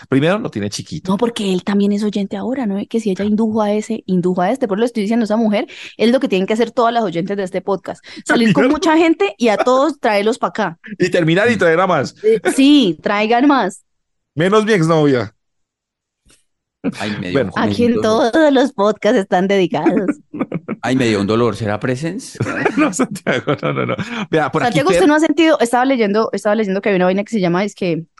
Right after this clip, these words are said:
Speaker 2: el ataque del muerto. ¿Se ha visto?
Speaker 3: Que no es, no.
Speaker 2: Que es como el, espérate, que es como esa vaina que le da a uno a veces en la noche, que uno
Speaker 1: Ah, que se le
Speaker 2: siente como
Speaker 1: sienta.
Speaker 2: que se le sientan en el
Speaker 3: Sí.
Speaker 2: pecho.
Speaker 3: Sí, sí,
Speaker 1: Sí,
Speaker 3: sí,
Speaker 1: sí.
Speaker 3: claro, una presión ahí en el pecho, sí, claro, cada rato.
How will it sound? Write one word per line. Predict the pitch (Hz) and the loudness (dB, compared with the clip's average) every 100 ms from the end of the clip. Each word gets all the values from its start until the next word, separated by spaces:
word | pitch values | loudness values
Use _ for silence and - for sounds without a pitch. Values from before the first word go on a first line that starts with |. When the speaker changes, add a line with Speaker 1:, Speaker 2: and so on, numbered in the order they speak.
| _ _ _ - | _ _ _ -4
Speaker 2:
el | 196 | 0
ataque | 180 180 175 | 0 0 -2
del | 233 196 | 0 2
muerto. | 285 370 - 165 - _ | 0 0 -4 -8 -10 _
¿Se | _ 247 | _ -2
ha | |
visto? | 381 - 165 165 _ _ | -2 -2 -8 -10 _ _
Speaker 3:
Que | - 98 98 | -6 -4 0
no | 101 92 95 | 0 2 0
es, | 87 85 - | -2 -6 -2
no. | 98 | 0
Speaker 2:
Que | 214 | 0
es | 214 | 0
como | - 247 233 214 190 175 165 - | 0 0 2 2 2 2 0 -2
el, | 180 180 170 165 151 | 0 0 2 0 -2
espérate, | 165 156 131 165 _ _ _ _ | -4 -6 -6 -12 _ _ _ _
que | 247 220 | -2 0
es | - | 2
como | 254 247 | 2 2
esa | 226 220 | 2 2
vaina | 233 233 254 | 2 0 -2
que | 240 | -2
le | |
da | 190 | 0
a | 180 | 0
uno | 196 214 | -2 -2
a | |
veces | 220 247 | -4 -2
en | 233 | -2
la | 190 | -2
noche, | 175 180 220 208 - _ - | -2 -2 -4 -4 -10 _ -4
que | 208 | -2
uno | 202 | 0
Speaker 1:
Ah, | |
que | |
se | 220 | 0
le | 214 | -2
Speaker 2:
siente | 233 196 | 0 -2
como | 208 | -2
Speaker 1:
sienta. | - | -2
Speaker 2:
que | 190 180 | -2 0
se | |
le | 185 175 | 0 -2
sientan | 180 170 208 | -2 -2 0
en | 180 | -2
el | - | -4
Speaker 3:
Sí. | |
Speaker 2:
pecho. | - 269 - 160 190 | -4 -6 -4 -10 -10
Speaker 3:
Sí, | - 95 | -8 -6
sí, | |
Speaker 1:
Sí, | 87 | -6
Speaker 3:
sí, | 92 | -6
Speaker 1:
sí. | 98 | -6
Speaker 3:
claro, | - 107 | -2 0
una | 107 107 | 0 0
presión | 110 101 110 110 | -4 -4 -6 -4
ahí | 113 | -4
en | 113 | -6
el | |
pecho, | 113 113 95 | -6 -8 -8
sí, | 92 98 101 | -8 -8 -6
claro, | 101 98 | -6 -6
cada | 104 104 | -4 -6
rato. | 101 98 - 117 | -6 -10 -16 -20